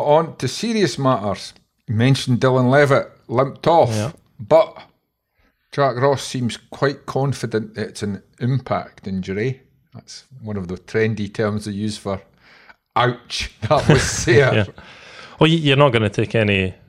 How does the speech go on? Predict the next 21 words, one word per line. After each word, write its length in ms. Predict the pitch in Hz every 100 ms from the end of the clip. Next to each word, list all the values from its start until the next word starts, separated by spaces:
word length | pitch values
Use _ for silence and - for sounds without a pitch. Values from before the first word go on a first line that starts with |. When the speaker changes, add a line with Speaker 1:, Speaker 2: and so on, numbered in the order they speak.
| -
Speaker 2:
risks, 440 | 113 - - - 110
are 160 | 101
you? 100 | 95 95
Speaker 1:
No. 280 | 113 131 123
Speaker 2:
Especially 280 | 117 107 107
with 160 | 101 98
a 60 |
player 280 | - 113 101
like 180 | 98 110
that. 200 | 107 - _ -
Speaker 1:
What 120 | 117
a 20 |
disaster 560 | 92 - 92 113 - 92
it 60 | 82
would 200 | 87 -
be 120 | 104
after 260 | 107 - 101
all, 180 | 98 -
all 200 | 110 117
the 80 | 104
f-, 240 | 95 -